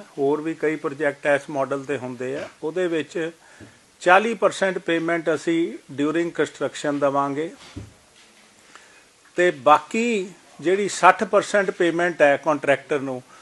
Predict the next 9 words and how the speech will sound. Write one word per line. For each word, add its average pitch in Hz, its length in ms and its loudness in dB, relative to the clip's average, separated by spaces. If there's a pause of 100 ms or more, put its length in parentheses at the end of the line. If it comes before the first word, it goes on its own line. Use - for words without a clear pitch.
(240)
ਉਹ 165 120 6
ਅਗਲੇ 185 240 2
ਛੇ 185 360 2
ਸਾਲਾਂ 170 440 2
ਵਿੱਚ 143 360 -4 (220)
ਜਾਏਗੀ, 143 640 2 (300)
ਜਿਹਦੇ 160 260 0
ਵਿੱਚ 165 300 -4
ਮੇਨਟੇਨੈਂਸ 156 540 -4